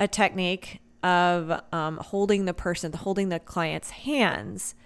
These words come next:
as a way to connect with them while you were doing a reading or while you were doing a healing. And so there were a lot of ways, and we, you know, we would do, like, a meditation or a blessing to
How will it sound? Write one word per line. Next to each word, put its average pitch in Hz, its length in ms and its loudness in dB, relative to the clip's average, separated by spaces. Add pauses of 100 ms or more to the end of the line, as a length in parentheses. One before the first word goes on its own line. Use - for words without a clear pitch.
(220)
as 208 200 4
a 214 80 6
way 196 180 4
to 190 80 2
connect 214 460 0
with 185 160 -2
them 165 260 0
while 170 240 6
you 175 140 2
were 170 140 0
doing 160 440 -4
a 160 60 -6
reading 170 440 2
or 160 80 -2
while 151 240 0
you 151 140 -2
were 151 100 -2
doing 147 300 -6
a 165 40 -6
healing. 226 540 0 (400)
And 208 280 4
so 240 160 4
there 240 160 8
were 247 100 8
a 240 80 8
lot 240 240 6
of 254 80 6
ways, 202 400 4
and 185 100 0
we, 180 120 0
you 190 240 -4
know, 165 120 0
we 170 140 -2
would 160 160 -2
do, 156 160 -2
like, 160 160 -2
a 165 40 -6
meditation 220 680 -2
or 196 120 4
a 185 60 4
blessing 226 520 0
to 196 100 -6